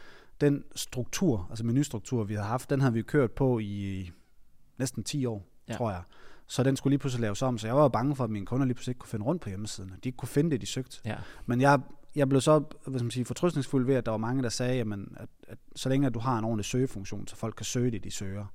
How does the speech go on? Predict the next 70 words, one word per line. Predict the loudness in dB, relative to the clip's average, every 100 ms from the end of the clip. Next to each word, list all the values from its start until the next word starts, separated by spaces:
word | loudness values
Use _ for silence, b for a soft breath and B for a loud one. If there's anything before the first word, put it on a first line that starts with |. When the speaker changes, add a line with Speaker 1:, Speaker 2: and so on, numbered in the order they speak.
| B B
Speaker 2:
Ja. | -10 B B
Speaker 1:
Og | -2
så | 0 0 -8 -12
kogte | 0 0 2
vi | 0
det | 2
egentlig | 2 0
ned, | 0 0 -2 -8 -12
men | -10
det | -6
var | -4
sgu | -4 -6
lidt, | -8 -8
øh, | -12 -10
altså, | -10 -8
jeg | -2
sad | 0 0
der, | -2 -4
da | -2
vi | -2
havde | 2 6
ændret | 8 6
det | 4
lidt | 2
sådan | 2 2
i |
løbet | 4 2 2
af |
den | 0
aften | 0 0 -2 -4
der, | -2
og | -4
lagt | -4 0
nyt | 0 2
design | 0 0 0
på | -2
og | -2
sådan | -4
noget, | -4
så, | -6 -8 B B B
så | 2
sad | 4
jeg | 4
og | 4
kiggede | 4 4 4
på | 4
ordrene. | 4 2 -4 -4
Kommer | -2 0
der | -2
nu | -2
ordre | -2 -2 -2
ind? | -2 -4 -4 -2
Speaker 2:
Ja, | 0 0 0 0
du | 0
blev | 0 0 0
lidt | 0 0
nervøs | 2 0 -2
for, | 0
Speaker 1:
Ja. | 4
Speaker 2:
at |
det | 6
hele, | 4
det | 4
kører, | 4 4
som, | 2 0
Speaker 1:
<laughs> |
Ja. |
Speaker 2:
som | 2 0
det | 2
skal. | -2